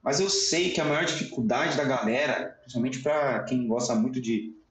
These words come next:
falar sobre conteúdo, assim, criar um conteúdo específico, né? É, tem a dificuldade de ser constante.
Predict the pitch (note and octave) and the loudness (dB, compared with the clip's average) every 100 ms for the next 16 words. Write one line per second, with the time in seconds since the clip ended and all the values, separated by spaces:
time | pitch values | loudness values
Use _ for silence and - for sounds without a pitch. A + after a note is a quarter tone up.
0 | _ G#2 A2 A2+ G2+ G#2+ - G#2+ - E2+ | _ -2 0 0 0 0 -2 -4 -2 0
1 | F#2+ C3 A2+ G2 - G#2+ G2+ A2 C#3 C3 | 0 0 0 0 -2 -2 0 0 0 -2
2 | B2+ G#2+ A#2 A2+ G#2+ - A2 - E3+ - | -2 -2 -2 -2 -4 -2 -2 0 -2 -4
3 | - - _ _ _ _ - G#2+ B2+ - | -12 -20 _ _ _ _ -6 -6 -6 -14
4 | _ _ _ _ - - F#2 G2 F#2+ F#2+ | _ _ _ _ -20 -8 -2 0 2 0
5 | F#2 - - - - _ _ _ _ - | -2 -8 -16 -20 -20 _ _ _ _ -6
6 | A2+ A#2 B2+ - D#3 B2+ A#2+ - - D3 | 0 0 0 -2 0 0 0 0 -2 0
7 | E3+ G3+ G#3+ E3+ B2+ A2 - - | 0 0 0 0 -2 -2 -6 -8